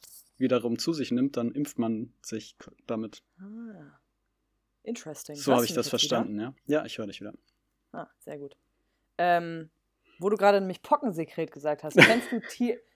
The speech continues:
Speaker 2: T L C The Ladies Channel?
Speaker 1: Nein.
Speaker 2: Das ist einer der fantastischsten Fernsehsender, die es gibt,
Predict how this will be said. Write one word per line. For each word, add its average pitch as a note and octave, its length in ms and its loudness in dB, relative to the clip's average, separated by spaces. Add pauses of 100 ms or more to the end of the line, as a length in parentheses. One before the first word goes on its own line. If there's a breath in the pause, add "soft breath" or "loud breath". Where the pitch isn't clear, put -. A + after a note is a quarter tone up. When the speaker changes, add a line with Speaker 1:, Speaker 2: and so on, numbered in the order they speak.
(120)
Speaker 2:
T C4+ 220 2
L A3 240 4
C A3+ 260 -2
The G3 60 -2
Ladies G3 380 -2
Channel? C#3+ 420 -12 (540)
Speaker 1:
Nein. A2 300 -4 (1000)
Speaker 2:
Das - 100 -14
ist - 60 -10
einer A3 180 2
der G3+ 140 4
fantastischsten A3 640 -6
Fernsehsender, F#3 680 -4
die F#3 100 -6
es E3+ 140 -14
gibt, A3 300 -8